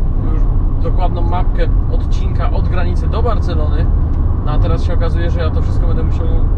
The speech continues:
sobie przejechać. I prawdopodobnie tam nie poszukam, dlatego muszę robić już dalszą część mapki. Zobaczymy, jak wyjdzie.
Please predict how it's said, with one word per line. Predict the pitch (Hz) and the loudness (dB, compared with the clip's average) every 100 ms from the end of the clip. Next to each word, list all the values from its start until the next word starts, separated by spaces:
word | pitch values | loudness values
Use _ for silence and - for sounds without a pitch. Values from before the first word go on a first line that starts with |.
| - - | 0 0
sobie | - - - | 0 0 0
przejechać. | - - - - - - - - - - - - - - - | 0 0 0 0 -2 -2 0 0 0 0 -2 0 0 2 0
I | - | 0
prawdopodobnie | - - - 156 156 | 0 0 0 0 0
tam | - - | 0 0
nie | 277 | 0
poszukam, | - - - - | 0 0 0 0
dlatego | - - - | 0 0 0
muszę | - - | 0 0
robić | - - - | 0 0 0
już | - | 0
dalszą | - - - - | 0 0 0 0
część | - - | 0 0
mapki. | - - - - - - - - - - - - - - - - | 0 0 0 0 0 0 0 -2 -2 0 0 0 0 0 -2 -2
Zobaczymy, | 180 196 180 165 165 | 0 0 0 0 0
jak | - - | 0 0
wyjdzie. | - - | 0 0